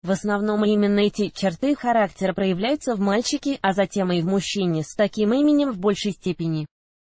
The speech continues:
Безусловно, такое толкование характеристики для Кирилла выглядит скорее позитивно, но это только на первый взгляд. На самом деле, история показывает, что многое зависит от детства и правильного воспитания.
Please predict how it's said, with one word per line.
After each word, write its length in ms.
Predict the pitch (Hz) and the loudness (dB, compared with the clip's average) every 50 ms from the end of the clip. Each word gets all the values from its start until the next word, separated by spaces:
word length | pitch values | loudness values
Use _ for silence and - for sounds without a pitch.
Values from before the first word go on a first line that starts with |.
| _ _ _ _ _ - | _ _ _ _ _ -10
Безусловно, 800 | 175 180 196 175 208 214 - - 220 233 277 302 285 226 190 175 | -2 -2 -2 0 0 -2 -2 -2 -2 -2 0 0 0 0 -2 0
такое 380 | - 214 202 - 240 233 220 | 0 -2 0 0 0 -2 0
толкование 720 | 208 226 196 190 - 196 190 180 208 220 240 247 233 220 214 | 0 0 0 0 0 0 2 2 2 0 0 0 -2 -2 -2
характеристики 840 | - - 214 208 202 - - 214 208 269 294 - - 269 - - 233 | -2 0 -2 -2 -2 -2 -4 -2 -2 -2 -4 -2 -4 -6 -6 -6 -8
для 220 | 190 180 190 196 | -4 0 0 -2
Кирилла 480 | 190 - 208 196 196 202 196 180 175 170 | 0 0 -2 0 0 2 2 2 0 2
выглядит 500 | 175 247 247 226 226 220 190 196 185 160 | 0 0 0 2 0 0 0 0 -2 -4
скорее 460 | - - 233 214 196 202 190 180 170 | -2 0 0 2 2 2 2 0 0
позитивно, 680 | - 196 202 175 214 202 - 226 220 180 180 180 170 - - | 0 0 0 0 0 -2 0 -2 -2 0 0 0 -2 -2 -2
но 140 | 165 175 | -2 0
это 180 | 175 165 - 190 | 0 0 0 -2
только 340 | - - 254 269 240 - 240 | -2 0 -2 -2 -2 -2 -2
на 120 | 220 220 | -2 0
первый 340 | 214 220 208 185 165 185 175 | 0 0 0 0 0 -2 -4
взгляд. 440 | 165 165 165 170 175 170 160 156 - - _ _ _ _ _ _ _ _ _ _ _ _ _ - | -4 -4 -4 -2 0 2 0 0 -2 -6 _ _ _ _ _ _ _ _ _ _ _ _ _ -6
На 160 | 180 180 180 | -2 -2 -2
самом 380 | 180 - 214 196 185 180 175 165 | 0 2 2 2 4 4 2 2
деле, 360 | 151 214 262 285 277 269 254 - | 2 0 0 2 0 0 -2 -2
история 460 | - 175 - - 220 214 202 190 180 | -6 -6 -2 0 0 2 2 2 0
показывает, 640 | - 185 185 - - 196 180 147 156 147 147 147 - - | 0 -2 -2 0 2 0 0 0 -2 -4 -4 -4 -6 -8
что 220 | - - - 202 | -10 -4 -2 0
многое 480 | 214 214 208 214 214 196 175 190 185 175 | 2 4 4 4 2 2 2 0 0 2
зависит 500 | 170 196 196 220 285 302 - - 226 - | 2 2 2 2 0 -2 -2 -2 0 2
от 140 | 190 185 | 0 0
детства 440 | 165 190 196 185 - - - 185 185 | 2 0 0 -2 -2 -4 -10 -6 -4
и 100 | 190 190 | -4 -2
правильного 580 | - 190 190 220 226 254 254 240 226 196 185 165 | 2 2 2 2 2 0 -2 -2 0 0 0 0
воспитания. 800 | 156 170 - - - 202 - 190 175 165 156 156 151 147 151 | 0 -2 -4 -2 -4 -2 0 2 2 2 0 -2 -4 -4 -6